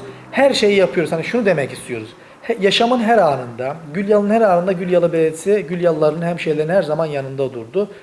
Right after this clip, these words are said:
Durmaya da devam edecek. Biz tabii bu örnek çalışmalardan biz de memnunuz. Son olarak yaptığımız kıraathanelerle ilgili olarak, kahvehaneler biliyorsunuz, e, çok uzun süredir kapalı ve hiç açılmadılar.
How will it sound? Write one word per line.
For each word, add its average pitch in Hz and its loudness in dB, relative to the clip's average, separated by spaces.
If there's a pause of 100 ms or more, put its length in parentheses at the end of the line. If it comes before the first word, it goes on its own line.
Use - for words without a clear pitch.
(120)
Durmaya 175 0
da 180 0
devam 143 0
edecek. 113 -12 (360)
Biz 254 -4
tabii 214 4 (320)
bu 208 4
örnek 202 0
çalışmalardan 180 0
biz 170 -4
de 147 -2
memnunuz. 113 -12 (380)
Son 226 2
olarak 220 4
yaptığımız 208 0 (260)
kıraathanelerle 190 2
ilgili 160 -2
olarak, 147 2
kahvehaneler 165 0
biliyorsunuz, 165 -6 (560)
e, 147 -2
çok 190 -2
uzun 196 -2
süredir 139 0
kapalı 120 -6 (140)
ve 156 -2
hiç 202 -2
açılmadılar. 131 -6